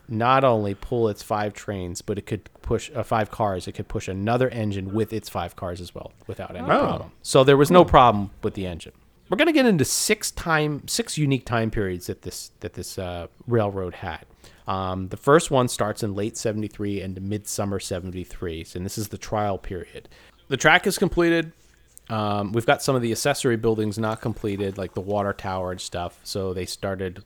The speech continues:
Speaker 1: hooking up water with just a, just a hose. Um, they un-, <laughs> uncrated the trains, and, uh, Ro-, Roger Brogy Junior decided to, ba-, to build a rail bender on site and for,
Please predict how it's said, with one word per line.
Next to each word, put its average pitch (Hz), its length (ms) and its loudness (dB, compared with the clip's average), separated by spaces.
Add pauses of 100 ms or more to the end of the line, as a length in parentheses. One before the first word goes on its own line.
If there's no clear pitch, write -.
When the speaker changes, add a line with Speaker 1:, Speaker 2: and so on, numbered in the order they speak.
Speaker 1:
hooking - 220 -6
up - 180 -6
water 95 280 -2
with 90 160 -8
just - 240 -14
a, - 360 -18
just - 200 -10
a - 40 -12
hose. 87 520 -8 (420)
Um, 92 300 -4
they - 160 -2
un-, - 240 12
<laughs> - 80 -12
uncrated 139 500 6
the 156 80 2
trains, 120 720 0
and, 104 400 -4
uh, 98 420 -2
Ro-, 117 400 2
Roger 123 380 2
Brogy 113 320 2
Junior 117 340 4
decided 104 440 -2
to, 95 60 -6 (120)
ba-, 104 280 -2 (200)
to 117 80 0
build 110 240 4
a 104 40 4
rail 113 320 6
bender 92 520 -2
on 151 240 4
site 120 460 4 (300)
and 127 240 -2
for, 131 260 -2